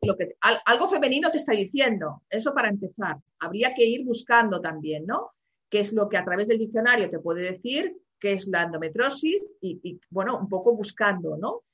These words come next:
Es una parte femenina, ¿qué más? A lo mejor quizás tú sabes más. Eh, claro, yo ahora aquí no te puedo decir si, si tienes hijos, si no, si es queridos, si tus, si tus abuelas o tus ancestras también han, han tenido algún problema, alguna cosa de estas, ¿qué es,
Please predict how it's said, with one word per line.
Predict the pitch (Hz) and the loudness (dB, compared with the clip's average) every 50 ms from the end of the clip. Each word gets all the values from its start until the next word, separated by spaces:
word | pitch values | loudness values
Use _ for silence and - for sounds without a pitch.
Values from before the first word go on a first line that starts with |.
| _ _ _ | _ _ _
Es | - 151 - | -10 -6 -4
una | 202 202 | -2 0
parte | 202 196 202 202 | 0 -2 -2 -2
femenina, | 202 214 190 196 190 226 269 311 339 339 | -4 -2 -2 0 0 0 0 0 0 0
¿qué | 339 226 196 | 0 0 0
más? | 190 180 165 160 - | 2 0 0 -2 -2
A | 160 | -4
lo | 165 165 | -4 -4
mejor | - - 196 196 | -4 -6 -6 -4
quizás | - 208 202 220 233 - - | -2 0 2 2 0 0 -2
tú | _ 233 247 285 277 - - _ _ | _ -2 -2 -2 -4 -8 -14 _ _
sabes | _ - - 220 208 220 202 - - 180 | _ -10 -4 -2 0 0 0 -2 -2 -2
más. | 185 202 240 254 202 160 147 147 - _ _ _ _ _ _ _ _ | 2 4 4 6 4 4 0 -4 -12 _ _ _ _ _ _ _ _
Eh, | - 170 160 160 160 151 147 | -2 2 4 4 4 4 4
claro, | - 202 233 214 | 4 4 4 6
yo | 190 196 185 | 6 4 6
ahora | 233 233 | 6 6
aquí | 226 226 233 247 | 4 2 2 0
no | 269 269 | 0 2
te | 262 269 | 4 2
puedo | 254 - 233 226 214 202 - - 180 | 6 8 8 8 8 8 6 6 2
decir | 185 190 185 185 202 208 220 220 - | -2 -2 0 0 0 0 0 -2 -8
si, | _ - 165 - | _ -20 -20 -18
si | - - 202 | -14 -12 -6
tienes | 190 190 185 185 170 175 - | -4 -4 -2 -2 -4 -4 -4
hijos, | 240 269 277 277 - 262 269 269 - | -4 -4 -4 -4 -2 -2 -4 -4 -4
si | - 165 | -4 -2
no, | 165 220 240 254 254 262 | 0 0 2 2 2 0
si | 254 - 190 | 0 -4 -8
es | - - | -8 -8
queridos, | - 170 196 233 254 240 247 247 247 - _ _ | -6 -4 -4 -2 -2 -2 -2 -2 -4 -6 _ _
si | - - 226 214 | -6 -4 -4 -4
tus, | - 220 202 208 - _ _ _ _ _ _ _ | -2 -4 -6 -6 -8 _ _ _ _ _ _ _
si | - - 254 247 - | -10 -8 -6 -6 -6
tus | - 247 226 226 | -6 -6 -4 2
abuelas | 233 220 220 220 240 262 285 285 294 302 302 320 | 2 4 8 8 8 8 8 6 4 4 4 2
o | 262 - | 0 -2
tus | 269 269 262 233 269 | -4 -6 -8 -6 -6
ancestras | 254 240 - 277 247 247 240 - 247 254 - | -6 -4 -2 0 0 0 0 -2 -6 -6 -6
también | - 233 208 202 208 240 277 285 | -6 -4 -2 0 0 0 0 0
han, | 269 226 - | -2 -2 -4
han | - 214 208 | -4 -4 -4
tenido | 202 196 190 185 | -2 -4 -4 -4
algún | 180 185 180 175 - | -4 -4 -6 -6 -6
problema, | - 160 160 170 208 254 302 285 | -4 -2 0 0 0 0 0 0
alguna | 247 220 196 190 185 180 175 | 0 -2 -2 -4 -4 -4 -6
cosa | - 170 - - 165 | -6 -10 -10 -8 -6
de | 160 190 | -4 -4
estas, | 233 233 - 302 - _ _ | -4 -6 -10 -16 -20 _ _
¿qué | - | -8
es, | 185 - - | -8 -8 -10